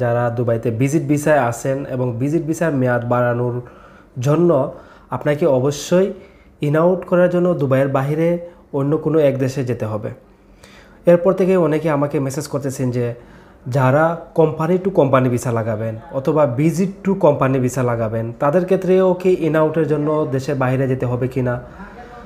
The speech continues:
এ বিষয়টি নিয়ে অনেকে প্রশ্ন করছেন। আজকের এই ভিডিওতে আপনাদের সাথে খোলামেলা আলোচনা করব। অবশ্যই সম্পূর্ণ ভিডিওতে আপনারা আমার সাথে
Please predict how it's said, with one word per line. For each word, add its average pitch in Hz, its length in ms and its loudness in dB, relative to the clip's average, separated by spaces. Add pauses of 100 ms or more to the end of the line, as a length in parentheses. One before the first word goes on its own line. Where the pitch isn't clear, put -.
(280)
এ - 80 6
বিষয়টি 165 260 0
নিয়ে 165 140 4
অনেকে 143 240 0
প্রশ্ন 147 200 -2 (100)
করছেন। 175 260 0 (100)
আজকের 143 240 -2
এই 127 100 -2
ভিডিওতে 127 420 0 (380)
আপনাদের 127 300 -4
সাথে 127 160 -4 (120)
খোলামেলা 123 440 0 (360)
আলোচনা 139 360 0
করব। 156 180 0 (140)
অবশ্যই 131 300 -2
সম্পূর্ণ 139 240 0 (100)
ভিডিওতে 135 280 0 (100)
আপনারা 135 260 0
আমার 131 180 -2
সাথে 160 140 -8